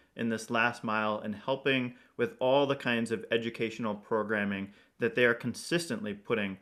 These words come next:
out there for professionals. And, uh, that is it. I don't think we'll have a ton of show notes this time around, but please, in our next episodes, make sure to pay attention to them.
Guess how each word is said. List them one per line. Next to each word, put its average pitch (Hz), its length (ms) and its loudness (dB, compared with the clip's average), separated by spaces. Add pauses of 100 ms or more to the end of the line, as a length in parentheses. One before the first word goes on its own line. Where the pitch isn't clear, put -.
(320)
out 104 220 0
there 95 320 -2 (140)
for 107 200 0
professionals. 95 720 -6 (100)
And, 107 380 0
uh, 101 360 2
that 175 200 6
is 160 260 2
it. 170 240 2
I 120 120 4
don't 151 180 2
think 165 140 -2
we'll 147 100 2
have 160 160 4
a 160 80 2
ton 165 220 0
of 151 60 -4
show 165 200 2
notes 165 280 -4
this 151 200 0
time 165 220 0
around, 147 360 2
but 123 220 -2
please, 170 320 0 (160)
in 120 100 0
our 113 80 2
next 143 280 0
episodes, 147 480 0
make 135 160 -2
sure 151 100 -2
to 123 60 0
pay 135 180 -2
attention 143 460 -4
to 143 120 -4
them. 151 280 -4